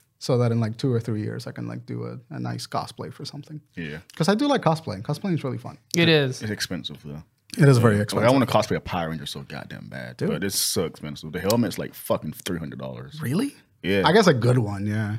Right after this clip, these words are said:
Speaker 1: I guess, like, a good one, like, a high quality one
Speaker 2: Like,
Speaker 1: is
Speaker 2: I wanna
Speaker 1: that
Speaker 2: be a, a
Speaker 1: expensive.
Speaker 2: Mega Ranger or, um,
Speaker 3: Dude, I remember,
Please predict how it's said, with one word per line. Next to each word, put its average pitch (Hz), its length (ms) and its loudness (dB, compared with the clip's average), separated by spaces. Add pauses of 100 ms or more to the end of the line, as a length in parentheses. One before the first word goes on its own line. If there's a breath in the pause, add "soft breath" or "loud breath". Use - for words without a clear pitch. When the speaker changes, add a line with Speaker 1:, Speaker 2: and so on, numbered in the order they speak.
Speaker 1:
I - 60 -10
guess, 123 120 -2
like, 123 120 -2
a - 20 -2
good 123 100 0
one, 113 180 0
like, 120 200 -2
a 113 60 0
high - 140 2
quality 120 380 2
one 131 200 0
Speaker 2:
Like, - 80 0
Speaker 1:
is 120 40 0
Speaker 2:
I 120 40 4
wanna 117 140 4
Speaker 1:
that 104 40 2
Speaker 2:
be 107 60 4
a, 101 40 4
a - 40 4
Speaker 1:
expensive. 143 260 2
Speaker 2:
Mega 104 220 2
Ranger 104 400 0
or, 82 340 -10
um, 76 220 -14 (320)
Speaker 3:
Dude, 240 260 6
I 233 80 12
remember, 269 320 8